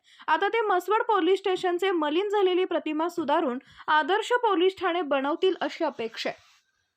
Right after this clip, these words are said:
मसवडकरांना आता नवीन अधिकाऱ्यांकडून मोठ्या अपेक्षा आहेत. सोनवणे यांनी दहिवडीमध्ये केलेल्या धडाकेबाज कारवाईचा अनुभव पाहता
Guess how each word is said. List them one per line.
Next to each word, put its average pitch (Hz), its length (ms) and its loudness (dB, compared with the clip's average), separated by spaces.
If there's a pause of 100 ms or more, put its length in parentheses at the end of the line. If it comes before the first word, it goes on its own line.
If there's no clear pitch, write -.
(340)
मसवडकरांना 277 680 0
आता 302 200 0
नवीन 302 280 -2
अधिकाऱ्यांकडून 339 760 0
मोठ्या 330 320 0
अपेक्षा 349 380 -2
आहेत. 381 120 -2 (400)
सोनवणे 427 520 2
यांनी 427 220 0
दहिवडीमध्ये 370 720 2
केलेल्या 339 400 0
धडाकेबाज 320 720 0
कारवाईचा 285 580 0
अनुभव 269 340 0
पाहता 269 540 0